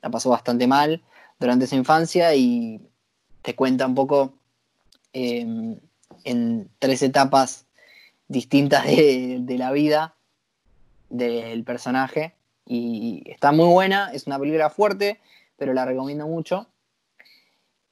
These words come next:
Y la serie que también recomiendo se llama The Midnight Gospel, también la recomienda nuestro productor, eh, con vehemencia.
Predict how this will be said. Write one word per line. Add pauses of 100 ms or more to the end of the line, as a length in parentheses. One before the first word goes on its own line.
(180)
Y
la
serie
que
también
recomiendo
se
llama
The
Midnight
Gospel, (140)
también
la
recomienda
nuestro
productor, (920)
eh, (200)
con
vehemencia.